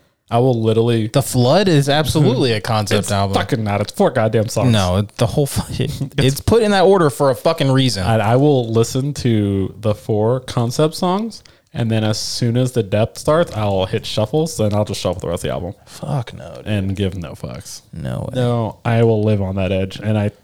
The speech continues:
Speaker 1: I don't care. I've, once I've listened to an album, like, twenty fucking times,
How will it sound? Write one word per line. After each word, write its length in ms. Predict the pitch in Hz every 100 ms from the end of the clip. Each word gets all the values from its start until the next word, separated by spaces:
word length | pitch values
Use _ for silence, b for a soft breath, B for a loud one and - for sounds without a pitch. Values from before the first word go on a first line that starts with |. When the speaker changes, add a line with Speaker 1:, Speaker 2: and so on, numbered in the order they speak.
| -
Speaker 1:
I 160 | 104 107
don't 240 | 95 92
care. 300 | - 90 98
I've, 160 | 135 143 185
once 220 | - 180 240
I've 120 | 160
listened 240 | 131 123
to 40 | 104
an 20 |
album, 140 | 110
like, 160 | 110 101
twenty 380 | - 120 110 117
fucking 340 | 117 110 110
times, 360 | 104 113 117